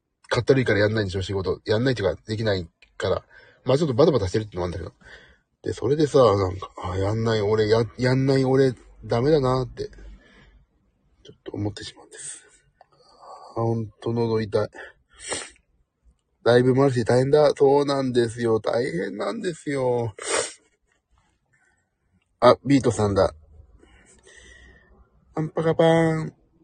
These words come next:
パンパカパーン。あら、絵文字いっぱいいただいてありがとうございます。<coughs> 喉が痛い、とにかく。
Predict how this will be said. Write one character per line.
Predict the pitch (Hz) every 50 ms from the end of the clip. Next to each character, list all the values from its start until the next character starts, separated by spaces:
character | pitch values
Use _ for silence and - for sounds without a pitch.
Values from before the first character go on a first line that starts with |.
| _ _ _ _ _ _ _ _ _ _ _ _ _ _ _ _ _ - _ _ _ _ _ _
パ | - 135
ン | 139 135
パ | - 160
カ | 147 147 139
パ | - 143
ー | 143 143 143 143 131 151
ン。 | 160 _ _ _ _ _ _ _ _ -
あ | 117 -
ら、 | - - _ _ - - - - - - _ _ - - - -
絵 | 127 120
文 | 120 117
字 | 110 110
い | 104
っ |
ぱ | - - 107
い | 104
い |
た | 107 107
だ | 101
い | 98
て | 98 104
あ |
り | 110 110
が | 104
と | 101
う | 95
ご | 92
ざ | 95 98
い |
ま | 92 92
す。 | - - - - - - - - - - - - - - - - - - - - - - - - - - - - - - - - -
<coughs> | - - 508 - 294 269 - - 339 - 202 180 156 131 120 104 101 90 95 95 95 95 95 117
喉 | 147 180 - - -
が | 123 113 104
痛 | - - - 101 92
い、 |
と | - 120
に | 107 92
か | - -
く。 | -